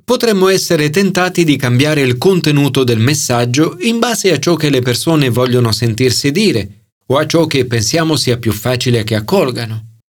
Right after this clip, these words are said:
In queste situazioni, ciò che dovremmo fare è continuare a trasmettere lo stesso messaggio a noi tramandato. Nonostante il fatto che ci siano persone che alla sana dottrina preferiscano cibo spirituale spazzatura,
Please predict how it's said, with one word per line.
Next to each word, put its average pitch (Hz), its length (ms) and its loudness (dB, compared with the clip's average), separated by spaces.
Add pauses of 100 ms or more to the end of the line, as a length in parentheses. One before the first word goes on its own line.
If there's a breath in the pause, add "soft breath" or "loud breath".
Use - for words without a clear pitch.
(460)
In 139 140 0
queste 208 360 0
situazioni, 240 920 -2
ciò 139 200 -2
che 143 140 -2
dovremmo 127 440 0
fare 175 400 -2
è 135 240 0
continuare 156 920 0
a 180 60 0
trasmettere 143 720 -2
lo 131 140 2
stesso 214 480 0
messaggio 170 640 0
a 156 80 0
noi 120 380 0
tramandato. 107 800 -4 (640)
Nonostante 240 560 0
il 160 80 2
fatto 170 340 0
che 123 160 -2
ci 123 160 -4
siano 147 380 0
persone 131 520 0
che 123 120 -2
alla 110 280 -2
sana 139 440 -2
dottrina 110 840 0
preferiscano 127 1000 -2
cibo 139 420 2
spirituale 113 760 -2
spazzatura, 120 880 0